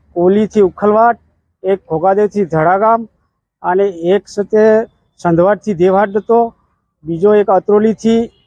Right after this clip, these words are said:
માસાણી ફળિયા, બીજો એક અત્રોલીથી, અ, જંબોરી ફ-, ફળિયા, પછી જૂના પટેલ ફળિયા અને કાળિયા ઝરૂ ફળિયા.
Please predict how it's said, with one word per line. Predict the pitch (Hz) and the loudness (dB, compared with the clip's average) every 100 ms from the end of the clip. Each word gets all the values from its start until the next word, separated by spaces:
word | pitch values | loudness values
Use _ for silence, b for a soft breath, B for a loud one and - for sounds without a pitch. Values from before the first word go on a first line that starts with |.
| _ | _
માસાણી | 170 165 175 208 233 | -4 -2 0 0 0
ફળિયા, | 185 220 240 233 240 _ _ _ _ _ - | 0 2 2 0 -4 _ _ _ _ _ -18
બીજો | 151 165 208 | -10 -4 0
એક | 214 | 0
અત્રોલીથી, | 196 - 214 220 208 226 233 226 - _ _ _ - | 0 0 -2 -2 -4 -2 -2 -2 -6 _ _ _ -16
અ, | 165 160 156 156 | -10 -6 -6 -2
જંબોરી | 170 170 202 | -2 0 0
ફ-, | 208 202 185 - _ _ | -2 -6 -18 -20 _ _
ફળિયા, | 190 208 214 233 _ _ _ _ _ _ | 0 2 2 0 _ _ _ _ _ _
પછી | 170 156 196 190 180 175 _ _ _ _ | -14 -10 -4 -2 -2 -4 _ _ _ _
જૂના | 143 175 226 | -2 0 0
પટેલ | 220 208 | 0 -2
ફળિયા | 202 196 208 175 180 _ _ _ _ - | -2 0 2 0 -4 _ _ _ _ -10
અને | 175 | -6
કાળિયા | 180 170 180 | -2 0 0
ઝરૂ | 156 156 | 0 -2
ફળિયા. | - 139 123 | -4 -12 -12